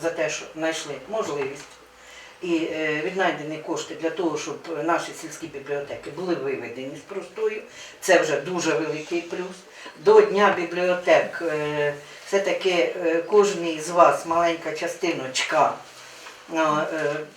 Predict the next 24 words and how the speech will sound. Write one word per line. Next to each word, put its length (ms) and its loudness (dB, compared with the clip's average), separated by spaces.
премії, 560 6
це 260 4
дуже 460 2
приємно. 840 0
Е, 220 12
крім 360 6
того, 640 2
м, 180 -14
е, 300 2
ми 280 4
отримуємо, 840 2
кошти 380 -2
вже 300 2
перераховані 1080 0
і, 260 2
е, 180 0
отримуємо 920 0
для, 440 6
е, 360 -2
того, 240 6
щоб 200 -4
наші 280 2
бібліотеки 680 0
привести, 600 0